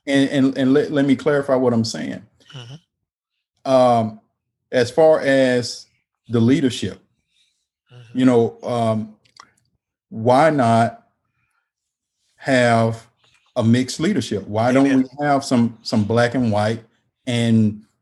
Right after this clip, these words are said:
Speaker 1: Asian or Hispanic elders?
Speaker 2: Mm-hmm.
Speaker 1: You know, uh, it's unfortunate when you go to a lot of the websites, uh, to churches that, that, as, as you said, whatever you wanna call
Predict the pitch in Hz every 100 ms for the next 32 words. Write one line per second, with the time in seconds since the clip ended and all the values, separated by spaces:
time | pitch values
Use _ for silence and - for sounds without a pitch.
0 | _ 139 123 120 127 127 127 123 123 117
1 | 104 104 101 101 - - 110 - 110 117
2 | 117 - _ _ _ - 175 180 87 -
3 | - _ _ 127 123 143 - _ _ _
4 | - 135 135 135 143 135 - 165 170 143
5 | 147 170 185 147 131 117 - 135 127 139
6 | 123 123 135 135 139 113 104 117 135 -
7 | 123 117 110 107 107 _ _ _ - 110
8 | 104 131 165 117 98 104 - - _ _
9 | _ _ _ _ - 110 107 104 104 135
10 | 110 107 135 127 120 120 117 110 113 120
11 | 117 113 113 - 117 113 123 127 127 117
12 | 117 123 123 120 120 113 107 - 127